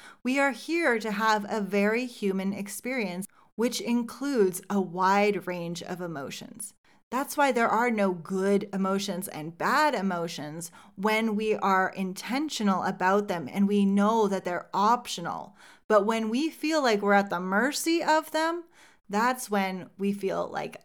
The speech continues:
a victim, we feel like life is happening to us, and we have a very hard time embracing the truth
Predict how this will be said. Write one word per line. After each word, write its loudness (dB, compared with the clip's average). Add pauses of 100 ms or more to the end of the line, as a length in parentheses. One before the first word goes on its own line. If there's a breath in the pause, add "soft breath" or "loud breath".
a -2
victim, 0
we -4
feel -2
like -2
life 0
is -6
happening -6
to -2
us, 2 (320 loud breath)
and 0
we 0
have 2
a 6
very 0
hard 0
time -2
embracing -2
the -6
truth 0